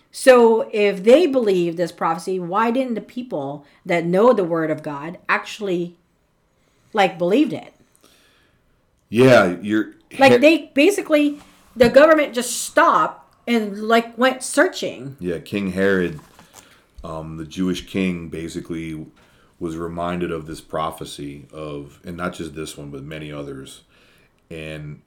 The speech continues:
Speaker 2: realized that, uh, you know, that there was a potential Messiah, uh, coming, and so he, he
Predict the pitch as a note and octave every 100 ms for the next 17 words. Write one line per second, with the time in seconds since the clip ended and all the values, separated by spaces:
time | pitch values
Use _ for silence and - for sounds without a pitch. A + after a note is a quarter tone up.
0 | _ - F2 F2+ E2+ D#2 D2+ D#2 D2 D2+
1 | D2 C#2+ - _ _ _ _ _ _ _
2 | _ D2+ C#2 C2+ C#2 B1+ - _ - E2
3 | C#2+ C2+ _ _ _ _ _ _ _ _
4 | F2 - F2 E2 E2 D#2 D#2 F#2 F2+ E2+
5 | D2+ C#2+ - F2+ D2+ C#2 C#2+ _ _ _
6 | _ _ _ _ _ C#2+ C#2 C2+ C2+ -
7 | G#2+ F#2+ D2 C#2 C2+ - D#2+ - E2+ D2+
8 | E2 F#2 F#2 F#2 E2+ _ _ _ _ _
9 | _ _ _ _ _ _ - D#2+ F2